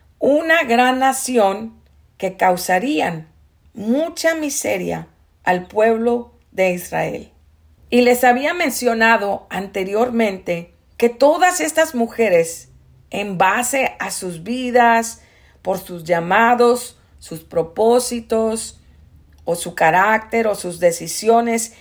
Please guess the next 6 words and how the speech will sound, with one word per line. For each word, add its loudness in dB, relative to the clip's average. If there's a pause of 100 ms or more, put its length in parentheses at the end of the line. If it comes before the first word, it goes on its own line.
(120)
nos -4
ofrecerían -4
a -4
nosotras 0 (300)
muchas -4
lecciones. -6